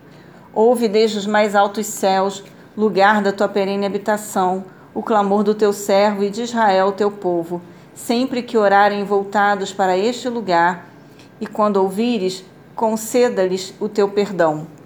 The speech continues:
Se alguém pecar contra o seu próximo e este pronunciar sobre ele um juramento, e lhe for exigido que jure, e ele vier a jurar diante do teu altar neste templo,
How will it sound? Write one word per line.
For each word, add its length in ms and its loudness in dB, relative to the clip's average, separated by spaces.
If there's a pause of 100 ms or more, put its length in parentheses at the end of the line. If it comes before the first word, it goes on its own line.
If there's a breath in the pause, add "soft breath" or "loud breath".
(1200 loud breath)
Se 120 -2
alguém 240 2
pecar 440 0
contra 340 0
o 240 -4
seu 240 -2
próximo 720 0
e 160 2
este 180 0
pronunciar 560 -2
sobre 320 -4
ele 140 0
um 80 -4
juramento, 760 -4 (400 loud breath)
e 60 -6
lhe 80 2
for 240 2
exigido 560 -2
que 240 -6
jure, 580 -2 (320 loud breath)
e 380 -2
ele 260 4
vier 400 4
a 80 4
jurar 400 2
diante 400 -4
do 120 0
teu 160 2
altar 420 2
neste 340 -6
templo, 600 -6